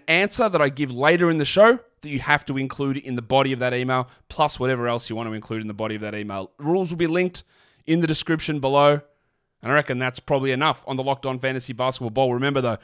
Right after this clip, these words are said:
it is not first come, first served. Um, get your entries in and keep going. We'll see. We've got, we've filled up. The, the Hawks leagues are filled up, by the way. They are fill, uh, filled. They are, they are full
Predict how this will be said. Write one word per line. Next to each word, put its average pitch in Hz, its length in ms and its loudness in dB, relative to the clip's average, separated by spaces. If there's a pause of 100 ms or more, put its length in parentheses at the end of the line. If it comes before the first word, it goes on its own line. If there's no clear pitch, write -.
(260)
it 143 140 0
is 143 100 -2
not 170 200 0
first 160 220 4
come, 151 180 0
first 143 300 2
served. 127 460 2
Um, 117 400 -2
get 160 180 -2
your 151 140 2
entries 147 400 0
in 143 280 0 (340)
and 127 600 0 (640)
keep 131 160 -6
going. 135 280 -2 (140)
We'll 117 100 -8
see. 139 220 0
We've 127 160 -4
got, 143 200 0 (200)
we've 123 140 -4
filled 165 240 4
up. 165 180 6
The, 156 180 -4
the 156 120 0
Hawks 190 320 2
leagues 180 260 0
are 160 120 6
filled 151 200 0
up, 135 320 0
by 139 100 0
the 127 60 0
way. 131 140 0 (240)
They 135 140 2
are 135 120 4
fill, - 260 -6 (380)
uh, 117 160 0
filled. 98 380 -12
They 123 80 -4
are, 143 160 4
they 139 100 4
are 139 100 6
full 135 380 -6